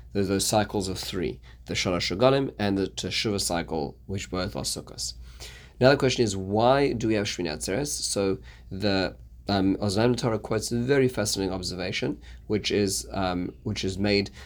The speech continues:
um, in a, a pasuk in Mishlei, which is L'tava Yevakesh Nifrad, which is literally translated as, "For desire, one will seek, uh, aloneness." Typically understood, that's understood as Ra-, uh, Rabbeinu Yonah explains,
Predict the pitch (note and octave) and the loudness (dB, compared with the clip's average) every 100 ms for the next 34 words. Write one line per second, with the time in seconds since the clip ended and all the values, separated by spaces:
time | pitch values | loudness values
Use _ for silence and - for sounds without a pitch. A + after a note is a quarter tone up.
0 | - G2 G2+ G2+ - G#2+ G#2 - - - | -6 0 2 0 0 0 0 -4 -8 -2
1 | B2+ - - G2+ G#2+ G#2+ E2+ C#2 E2+ - | -2 -2 -2 0 2 2 0 -2 -2 -2
2 | F2 F2 F#2 - G2 F#2 F#2 A2 - - | -2 -2 -4 0 2 2 4 4 2 -2
3 | G2 F#2 F2+ - A#2+ A2+ - F2+ F#2 - | -4 -2 -4 -4 -2 -2 -4 -6 -6 -2
4 | D#2+ - F2 - F2+ G#2+ - A#2+ G#2 G2+ | -2 -4 -6 -4 -2 -2 0 0 0 0
5 | G2 F#2+ F2+ F2+ - - - - - - | 0 0 0 0 -2 -8 -18 -18 -10 0
6 | G#2+ F2 E2 F#2 F2 G2 C3 A#2+ C#3 - | 2 2 0 -2 2 4 6 4 0 -8
7 | - F#2 F#2 F2 - - A#2 A2 - - | -8 -2 -2 0 0 0 0 -2 -10 -6
8 | G2 F#2 F#2 - G2 F#2+ F#2+ C#2+ - - | -2 0 -2 0 2 4 2 0 -4 -4
9 | - - - - - C3 C3+ A2+ G2+ - | -8 -18 -18 -4 -2 0 2 2 2 0
10 | G2 F#2 F#2+ F#2+ - G2+ F#2+ F#2 F2+ F#2+ | 0 0 0 -2 0 2 2 0 0 0
11 | - G2 F#2 F2+ F#2+ F#2 A2 G2+ - - | 0 0 0 0 0 2 2 2 2 2
12 | G2+ G2+ G2 | 2 2 0